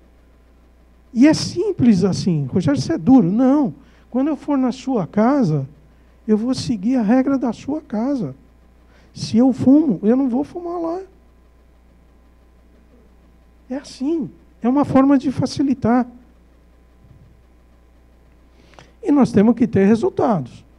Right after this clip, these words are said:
Nós estamos focados em resultados. Legal, fizemos a capacitação, fizemos,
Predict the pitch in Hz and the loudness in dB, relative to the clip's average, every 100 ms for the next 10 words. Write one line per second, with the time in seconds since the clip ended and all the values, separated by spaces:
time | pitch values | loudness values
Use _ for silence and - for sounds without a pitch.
0 | _ _ - 165 - 214 233 220 202 208 | _ _ -10 -8 -4 -4 -4 -6 -6 -6
1 | 208 247 233 240 277 247 190 135 - - | -4 -2 -2 0 2 4 2 0 -16 -20
2 | _ _ _ _ _ _ _ _ _ _ | _ _ _ _ _ _ _ _ _ _
3 | _ _ _ _ _ 240 285 247 143 - | _ _ _ _ _ -8 2 2 2 0
4 | 190 170 262 254 240 233 233 220 - 208 | 2 4 4 6 4 2 -2 0 0 -2
5 | 208 180 - 226 254 277 254 208 170 202 | -4 -6 -2 0 2 0 -2 -4 0 0
6 | 202 190 147 | 0 -2 -4